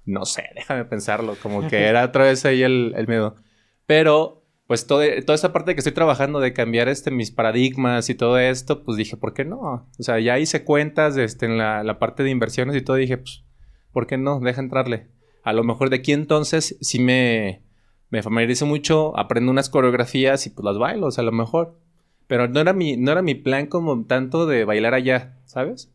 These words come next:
Speaker 1: Más bien era como de ir a disfrutarlo, porque tenía, como que se me habían juntado varias cosas que yo quería. Una era ir a conocer allá la Polinesia, ¿no? Otra era tatuarme, este, precisamente todo este tatuaje polinesio allá,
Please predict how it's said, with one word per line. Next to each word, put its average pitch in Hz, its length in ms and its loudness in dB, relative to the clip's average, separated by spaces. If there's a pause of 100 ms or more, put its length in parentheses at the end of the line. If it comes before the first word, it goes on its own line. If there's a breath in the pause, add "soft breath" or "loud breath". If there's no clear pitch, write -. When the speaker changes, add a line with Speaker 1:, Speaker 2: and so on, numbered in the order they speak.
Speaker 1:
Más 123 260 0
bien 135 200 0
era 135 180 0
como 117 380 -2
de 101 220 -2
ir 110 140 -2
a 127 40 2
disfrutarlo, 110 720 -2 (500)
porque 107 260 -4
tenía, 113 640 -2
como 120 240 -2
que 127 80 -2
se 139 80 -6
me 123 80 0
habían 127 220 0
juntado 156 340 2
varias 151 220 0
cosas 143 240 -4
que 127 80 -4
yo 113 160 -2
quería. 117 360 -2
Una 143 280 0
era 123 320 2
ir 123 300 -2 (280 soft breath)
a 120 140 -6
conocer 113 400 -2
allá 117 200 0
la 117 160 -2
Polinesia, 101 540 -4
¿no? 113 280 -6 (340 soft breath)
Otra 127 480 2
era 120 260 -2
tatuarme, 120 800 -2
este, 104 880 -4
precisamente 113 640 -4
todo 113 240 0
este 113 180 -4
tatuaje 104 760 -4
polinesio 107 560 -2
allá, 113 300 -2